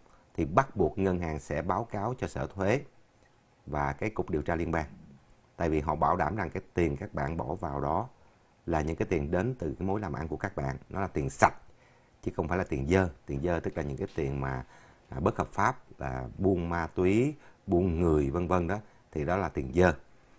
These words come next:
Do đó thì bên Hoa Kỳ họ kiểm soát, cái hệ thống ngân hàng họ kiểm soát rất chặt chẽ. Và khi các bạn ký gửi tiền trong ngân hàng đó thì nó cũng, nó rất là đơn giản. Thủ tục lúc đầu làm thì nó khó,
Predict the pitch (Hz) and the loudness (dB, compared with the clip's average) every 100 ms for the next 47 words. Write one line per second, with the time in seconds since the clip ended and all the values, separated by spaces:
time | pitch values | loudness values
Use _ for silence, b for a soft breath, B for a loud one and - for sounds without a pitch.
0 | _ 92 90 92 123 90 78 87 87 85 | _ 2 4 4 4 0 0 0 -2 -4
1 | 82 76 73 73 71 73 92 - 107 - | -4 -4 -4 -4 -4 -4 -4 -6 -8 -6
2 | 113 69 90 101 98 80 69 69 67 64 | -4 -4 -4 -4 -4 -4 -4 -6 -6 -8
3 | 80 107 110 127 - - - 69 82 - | -8 -8 -2 -2 -2 -6 -4 -2 -2 -4
4 | B B B B B 69 82 78 78 76 | B B B B B 0 4 6 4 2
5 | - b b _ - 113 120 - 71 80 | -4 b b _ 4 4 4 -2 -4 0
6 | 120 120 78 - 82 71 87 92 87 85 | 2 2 2 0 0 0 -4 -2 -2 -4
7 | 73 78 101 - b b b _ 85 76 | -4 -4 -6 -14 b b b _ 0 0
8 | 98 - 64 - - 101 117 143 87 87 | 0 -4 -8 -8 -2 2 4 4 2 2
9 | 87 69 71 110 95 - 71 104 - 92 | 0 -2 -2 0 0 0 0 -2 -2 0
10 | 78 71 76 67 65 69 76 - 92 117 | 2 2 0 -2 -4 -4 -4 -4 -4 -4